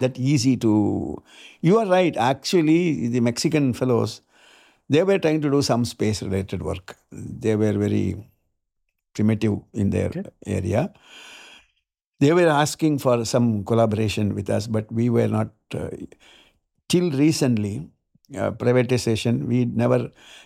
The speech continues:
Speaker 1: agreed for any collaboration with anyone. Uh, now I hope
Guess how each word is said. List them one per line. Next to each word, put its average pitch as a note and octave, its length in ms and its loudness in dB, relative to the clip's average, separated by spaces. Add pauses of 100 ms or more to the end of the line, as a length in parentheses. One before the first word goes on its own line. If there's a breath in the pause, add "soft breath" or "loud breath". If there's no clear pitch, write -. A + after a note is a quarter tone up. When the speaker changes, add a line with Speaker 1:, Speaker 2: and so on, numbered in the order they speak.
Speaker 1:
agreed C3 380 2
for C3 120 -2
any C3 220 2
collaboration A#2+ 560 0
with A2 160 -4
anyone. G#2 420 -4 (480)
Uh, G2 560 -6 (540 soft breath)
now C#3+ 240 2
I C#3 140 2
hope C#3+ 420 -2